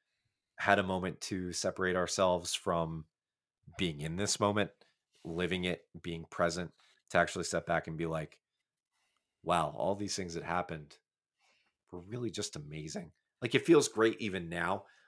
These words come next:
but I think once we've had a little bit of time to reflect on it, however this ends, no matter how it ends, because really, I, I, I truly personally think w-, it, it's still house money, even more so now.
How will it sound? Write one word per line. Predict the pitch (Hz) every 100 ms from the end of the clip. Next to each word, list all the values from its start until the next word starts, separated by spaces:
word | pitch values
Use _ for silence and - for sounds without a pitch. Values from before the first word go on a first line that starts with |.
| _ -
but | 107
I |
think | 101 120 -
once | 110 101 107
we've | 92
had | 92 90
a |
little | 90 90
bit | 87
of | 80
time | 90 85
to | 82
reflect | 76 87 80 -
on | 85
it, | 78 - 65 - 82 -
however | 90 92 98 92
this | 82 -
ends, | 78 76 - - _ _ _ _ _ -
no |
matter | 98 104 90
how | 82 76
it | 73
ends, | 73 71 - - _ _ _ _ -
because | 104 107
really, | 82 98 80 80
I, | 85
I, | - 92 90 -
I | 95
truly | 85 - 113 92 80
personally | - 95 - 78 73
think | 82 76 - _ _ _ _ _ _
w-, | - - -
it, | 82 -
it's | 90 -
still | - 110 90
house | 85 85 -
money, | 85 82
even | - 95 80
more | 78
so | 78 82 76
now. | 76 76